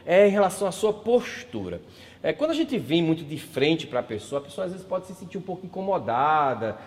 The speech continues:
olhar assim, "Puxa vida, o que que esse cara tá de frente?" Você pode fazer uma postura um pouco lateral, ou seja, no lugar de você ir aqui, do, é, quase,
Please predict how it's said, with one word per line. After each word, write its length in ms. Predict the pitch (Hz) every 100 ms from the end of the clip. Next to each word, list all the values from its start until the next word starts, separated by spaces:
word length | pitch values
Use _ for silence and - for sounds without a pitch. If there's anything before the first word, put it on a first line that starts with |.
| -
olhar 240 | 117 131 131
assim, 200 | 131 135
"Puxa 280 | 202 202
vida, 200 | 107 110
o 20 | 104
que 60 |
que 80 | -
esse 80 | -
cara 180 | 180 175
tá 160 | 175
de 100 | 151
frente?" 320 | - 135 135 - - -
Você 240 | 196 - 240
pode 380 | - 214 240
fazer 280 | - 196 170
uma 100 | 202
postura 400 | 196 180 - 190
um 60 | 185
pouco 300 | 202 196 202
lateral, 840 | 190 190 220 214 143 127 131 127
ou 100 | 120
seja, 420 | 120 131 110 90 87 - -
no 100 | 147
lugar 180 | 170 202
de 80 | 196
você 320 | 202 180 180
ir 140 | 165 151
aqui, 720 | 135 - - - 165 190 180
do, 760 | 113 113 - - 110 120 120
é, 160 | 123 113 -
quase, 480 | 127 123 127 113